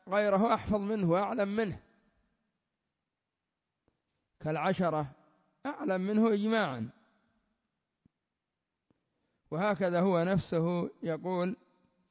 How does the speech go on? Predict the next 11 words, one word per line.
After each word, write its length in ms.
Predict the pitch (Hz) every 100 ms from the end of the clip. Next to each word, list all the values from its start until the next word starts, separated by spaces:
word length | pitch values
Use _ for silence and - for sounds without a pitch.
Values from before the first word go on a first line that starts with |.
| _ _ _ _
بأن 380 | 143 165 202 190
عبد 380 | 170 156 175 165
الله 360 | 165 180 185
بن 140 | 175 165
عمرو 400 | 156 185 165 165
رضي 180 | 160 160
الله 320 | 156 156 156
عنه 180 | 196 226
أكثر 340 | 285 - 240
منه 200 | 233 240
حديثاً، 520 | 196 240 220 175 113